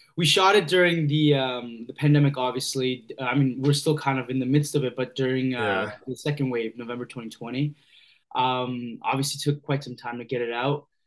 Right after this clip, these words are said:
Speaker 1: But nevertheless, it's now available on Apple, uh, Prime T-, uh, Prime Video. It's available on anywhere you can rent and buy a film, uh, throughout North America. And you know what? It, it's, it's like a, a dream come true for any given kid.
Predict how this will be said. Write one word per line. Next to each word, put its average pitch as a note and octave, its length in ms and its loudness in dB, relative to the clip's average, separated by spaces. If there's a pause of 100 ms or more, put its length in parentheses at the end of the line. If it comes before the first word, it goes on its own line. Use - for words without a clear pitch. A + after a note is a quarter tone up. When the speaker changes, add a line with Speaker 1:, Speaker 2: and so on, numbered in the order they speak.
(280)
Speaker 1:
But D#3 100 6
nevertheless, C#3+ 680 4
it's C#3 240 -6
now C3 260 4
available B2+ 280 -2
on A2+ 100 -8
Apple, B2 680 -2
uh, A2 200 -6 (100)
Prime B2 300 -4
T-, A#2+ 420 -12
uh, A#2+ 60 -10 (180)
Prime B2+ 260 -2
Video. B2+ 760 2
It's - 180 -12
available A#2 560 -6
on A#2 180 -6
anywhere D#3+ 280 4
you D3 80 6
can C#3 120 -4
rent B2 140 -8
and B2 140 -8
buy A#2 180 -2
a A#2 60 -8
film, A2+ 480 -10 (100)
uh, A2+ 80 -14 (100)
throughout A#2+ 240 -6
North A#2 220 -12
America. A2 480 -10 (480)
And D#3 80 2
you A3 80 4
know A3+ 60 8
what? G#3 180 6
It, D3+ 140 2
it's, - 400 0
it's F#3+ 180 -2
like F#3 240 -4
a, D#3+ 240 2
a D#3+ 60 -2
dream D#3+ 240 -2
come D3 180 4
true D3 160 0
for C#3 140 -4
any B2+ 160 -4
given A#2 240 -8
kid. G#2 260 -10